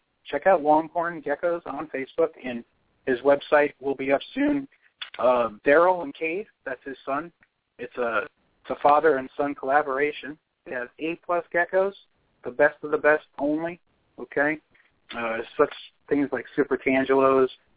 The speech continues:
Pastel Raptors, White and Yellow Bells, Pure Line Wild Types. Um, so keep an eye on Daryl Burton from Longhorn Geckos and his son Cade. All right, folks,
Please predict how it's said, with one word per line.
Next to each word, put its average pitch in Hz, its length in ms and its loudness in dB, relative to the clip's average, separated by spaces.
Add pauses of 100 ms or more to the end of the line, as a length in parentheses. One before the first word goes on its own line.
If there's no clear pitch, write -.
Pastel 131 420 0
Raptors, 123 600 0 (520)
White 131 240 4
and 127 100 -10
Yellow 123 360 2
Bells, 120 400 -2 (220)
Pure 143 160 4
Line 131 280 4
Wild 120 340 2
Types. 113 280 -2 (480)
Um, 117 440 -12 (380)
so 120 80 -18 (100)
keep 156 160 -10
an 139 80 -2
eye 135 160 2
on 123 140 -2
Daryl 131 320 2
Burton 131 340 -4
from 113 240 -16
Longhorn 131 680 -4 (480)
Geckos 117 380 -2 (120)
and 120 140 -8
his 113 160 -12
son 113 200 -8
Cade. 107 280 -6 (760)
All 135 180 4
right, 143 220 2
folks, 151 240 -4